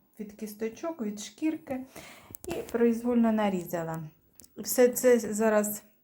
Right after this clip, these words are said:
складу разом і залью, о, п'ять літрів води.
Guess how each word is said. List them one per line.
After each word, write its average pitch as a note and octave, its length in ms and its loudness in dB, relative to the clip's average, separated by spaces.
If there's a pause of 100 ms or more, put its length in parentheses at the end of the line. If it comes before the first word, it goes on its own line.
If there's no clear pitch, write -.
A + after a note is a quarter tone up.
(720)
складу G3 560 0
разом C4+ 460 2 (300)
і A#3+ 160 -2
залью, G#3 500 4
о, G#3 560 0 (100)
п'ять C4+ 360 2
літрів A3+ 560 -2 (100)
води. G3+ 520 -2